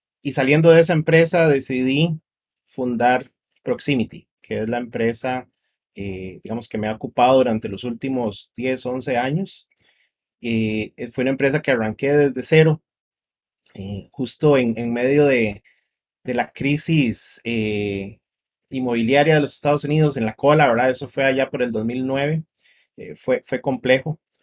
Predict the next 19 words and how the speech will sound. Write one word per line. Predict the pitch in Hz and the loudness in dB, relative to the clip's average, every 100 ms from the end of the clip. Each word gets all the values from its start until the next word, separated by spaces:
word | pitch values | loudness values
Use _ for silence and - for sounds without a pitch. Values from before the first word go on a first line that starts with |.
| _ - | _ -10
¿verdad? | 117 | -4
Y | 127 | -4
esa | 127 | -4
es | 139 | -6
una | 143 | -6
historia | 135 - 135 147 135 113 - | -4 -2 0 0 -2 -4 -12
interesante. | 127 117 110 127 143 127 113 | -10 -8 -6 -2 -2 -2 -6
Yo, | 107 117 131 135 - _ _ _ _ _ | -2 2 2 0 -6 _ _ _ _ _
eh, | 110 107 104 - | -6 -4 -4 -6
salí | - 117 120 139 | -4 -2 0 2
de, | 156 151 131 107 98 _ _ | 4 6 4 2 -4 _ _
de | 117 120 120 | -6 -4 -2
esa | - | -2
empresa | 147 143 139 147 156 - 165 165 165 - | -4 -4 -2 0 0 0 0 0 -2 -6
local, | 123 117 - 147 175 175 _ | -8 -6 -2 0 0 -4 _
decidí | - 117 113 117 | -12 -10 -6 -4
emprender, | 135 143 151 123 135 160 170 _ _ _ _ _ | -4 -4 -4 -4 -2 -2 -4 _ _ _ _ _
me | 117 117 | -12 -10
tocó | 113 - - 131 143 139 107 | -10 -6 0 4 6 4 4